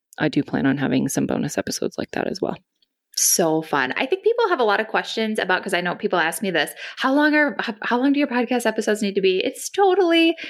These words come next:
Speaker 2: your preference. Like, whatever
Speaker 1: It
Speaker 2: is
Speaker 1: is.
Speaker 2: easiest for you, whatever you like, whatever your people are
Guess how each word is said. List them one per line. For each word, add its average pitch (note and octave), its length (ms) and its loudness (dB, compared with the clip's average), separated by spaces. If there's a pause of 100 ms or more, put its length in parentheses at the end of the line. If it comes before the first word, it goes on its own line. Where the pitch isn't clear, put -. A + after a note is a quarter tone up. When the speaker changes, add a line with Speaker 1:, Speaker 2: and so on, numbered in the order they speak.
(140)
Speaker 2:
your A#3 480 2 (240)
preference. D3 580 -4 (140)
Like, A3+ 100 -10
whatever D#4+ 260 4
Speaker 1:
It D#4 40 4
Speaker 2:
is C4+ 60 2
Speaker 1:
is. B3 80 0
Speaker 2:
easiest A#3 320 0
for A3 80 4
you, G#3 280 6
whatever G3 320 2
you A3+ 200 2
like, G#3 180 2
whatever F#3+ 260 2
your G#3+ 220 2
people G#3 720 2
are F3 340 0